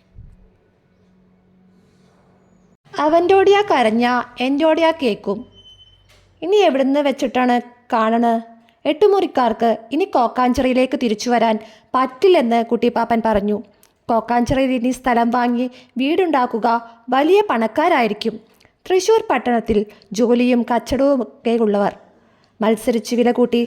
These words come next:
അവർ കോക്കാഞ്ചിറയിൽ സ്ഥലം വാങ്ങിക്കൂട്ടുന്നു. വലിയ പണിക്കാർ, മുതലാളിമാർ, ഉദ്യോഗസ്ഥർ, വ്യാപാരികൾ, അങ്ങനെയുള്ളവർ താമസിക്കാൻ പറ്റിയ ഏറ്റവും നല്ല സ്ഥലമാണത്രേ കോക്കാഞ്ചിറ.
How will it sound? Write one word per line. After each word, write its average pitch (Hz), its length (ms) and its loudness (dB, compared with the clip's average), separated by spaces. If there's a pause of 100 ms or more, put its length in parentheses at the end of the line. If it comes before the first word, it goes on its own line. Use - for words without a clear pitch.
(280)
അവർ 453 120 2 (120)
കോക്കാഞ്ചിറയിൽ 247 720 0 (200)
സ്ഥലം 262 400 0
വാങ്ങിക്കൂട്ടുന്നു. 240 640 0 (600)
വലിയ 311 320 4
പണിക്കാർ, 220 420 0 (300)
മുതലാളിമാർ, 220 580 2 (220)
ഉദ്യോഗസ്ഥർ, 240 600 -2 (260)
വ്യാപാരികൾ, 233 580 0 (540)
അങ്ങനെയുള്ളവർ 240 600 2 (680)
താമസിക്കാൻ 359 580 0
പറ്റിയ 220 260 0 (240)
ഏറ്റവും 392 440 2
നല്ല 262 200 2
സ്ഥലമാണത്രേ 262 640 0 (240)
കോക്കാഞ്ചിറ. 233 480 0